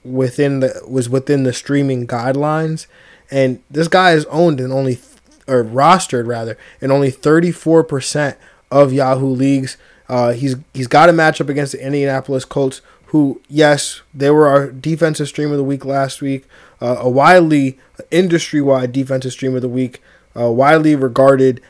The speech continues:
as I referred to, as the chalk, um, last week. But they got lit up by Gardner Minshew. And again, yeah, we, we on this show respect Gardner Minshew, the player,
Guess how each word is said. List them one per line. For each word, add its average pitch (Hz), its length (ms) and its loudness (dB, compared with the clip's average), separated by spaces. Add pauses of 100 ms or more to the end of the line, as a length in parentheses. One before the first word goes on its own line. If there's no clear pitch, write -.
(140)
as 123 180 -4
I 139 100 4
referred 131 440 0
to, 131 180 -2
as 127 340 -2
the 131 160 -4
chalk, 123 500 -4 (300)
um, 120 420 -2 (1200)
last 123 400 0
week. 131 280 -2 (420)
But 165 380 8 (500)
they 139 120 2
got 160 180 4
lit 190 120 6
up 196 140 4
by 175 120 4
Gardner 165 300 4
Minshew. 160 420 -2
And 135 80 -4
again, 165 300 2
yeah, 156 220 4
we, 151 220 0
we 156 380 -2
on 165 180 2
this 151 140 -2
show 143 320 2
respect 143 500 -6
Gardner 135 260 -2
Minshew, 131 400 -6
the 135 60 -8
player, 127 460 -2